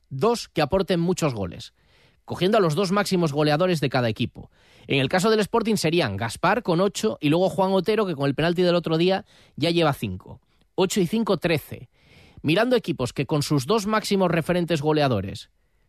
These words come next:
superen esa cifra de trece goles, en la categoría solamente hay cuatro. Cuatro equipos de segunda que con sus dos máximos goleadores superan los números del Sporting. Quizás sea llamativo,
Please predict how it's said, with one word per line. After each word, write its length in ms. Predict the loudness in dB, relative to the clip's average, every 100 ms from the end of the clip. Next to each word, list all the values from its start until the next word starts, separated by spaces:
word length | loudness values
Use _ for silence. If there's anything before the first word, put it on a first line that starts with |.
| _ _
superen 520 | -4 -2 2 0 0
esa 180 | 0 0
cifra 300 | -2 0 0
de 120 | 0
trece 340 | 0 -2 0
goles, 500 | 2 2 0 -4 -10 _ _ _ _ _ _ _ _ _ _ _ _ _ _ _ _ -4
en 160 | 0 2
la 80 |
categoría 400 | 0 0 2 2
solamente 380 | 2 2 2 2
hay 120 | 0 -2
cuatro. 540 | 0 0 0 -4 -16 -20 _ _ _ _ _ _ _ _ _
Cuatro 560 | -2 2 2 0 -4 -4 _ _ _
equipos 420 | -8 -4 -4 -2
de 80 | -2
segunda 560 | -2 0 0 0 -2 -6 _ _ -6
que 120 | -2
con 140 | 0
sus 180 | 0 2
dos 180 | 2 2
máximos 400 | 0 2 0 2
goleadores 440 | 2 2 2 2
superan 400 | 0 0 0 0
los 220 | 0 0 0
números 280 | 2 2
del 140 | 2 0
Sporting. 520 | -2 -8 -10 -12 -16 _ _ _ -20 -20 _ _ _ _ _ _ _ _ _ _ _ _
Quizás 240 | -6 0 2
sea 140 | 2
llamativo, 500 | 4 2 2 2 0